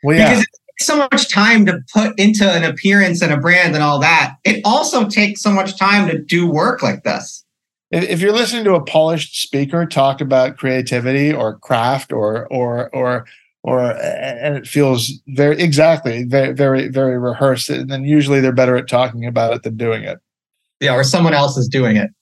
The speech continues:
Speaker 1: Or someone else is doing it. And the work usually proves it out.
Speaker 2: So not important.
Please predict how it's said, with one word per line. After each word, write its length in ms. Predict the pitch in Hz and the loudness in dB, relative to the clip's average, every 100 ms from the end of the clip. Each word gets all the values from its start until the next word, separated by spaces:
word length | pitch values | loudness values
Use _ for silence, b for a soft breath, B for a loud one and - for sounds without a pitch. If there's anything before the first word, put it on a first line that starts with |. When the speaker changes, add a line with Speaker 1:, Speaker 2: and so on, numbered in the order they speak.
| - | -2
Speaker 1:
Or 100 | 160 | 0
someone 280 | - 151 139 | 2 4 4
else 140 | 127 | 2
is 80 | 127 | 0
doing 180 | 143 123 | 0 0
it. 40 | |
And 80 | 117 | 0
the 40 | 135 | 2
work 220 | 151 143 | 2 2
usually 280 | 135 123 123 | -2 -2 -2
proves 260 | 127 123 | 0 0
it 80 | 127 | 2
out. 260 | 160 143 - _ _ _ _ _ - | 2 2 -2 _ _ _ _ _ -10
Speaker 2:
So 220 | - 165 | -2 0
not 320 | 165 180 190 - | 2 2 2 0
important. 580 | 170 147 156 127 107 104 | -2 0 0 0 -2 -4